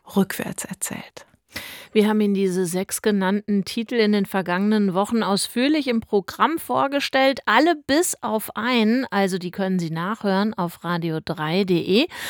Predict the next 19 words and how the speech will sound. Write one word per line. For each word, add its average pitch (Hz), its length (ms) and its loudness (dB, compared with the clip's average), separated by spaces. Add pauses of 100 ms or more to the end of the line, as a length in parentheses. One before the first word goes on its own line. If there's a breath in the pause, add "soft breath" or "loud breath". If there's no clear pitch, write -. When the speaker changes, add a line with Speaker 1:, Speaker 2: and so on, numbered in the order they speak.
(260 loud breath)
Speaker 2:
Und 233 240 6
der 202 260 6
eine, 269 380 2
den 208 260 6
wir 196 160 4
Ihnen 185 160 0
noch 175 160 0
vorenthalten 190 800 0
haben, 190 320 0
ist 285 420 0
Von 208 220 0
Norden 196 340 2
rollt 185 520 2
ein 175 260 0
Donner 165 380 -2
von 151 240 -6
Markus 151 560 -6
Thielemann. 190 580 0
Und 180 220 -2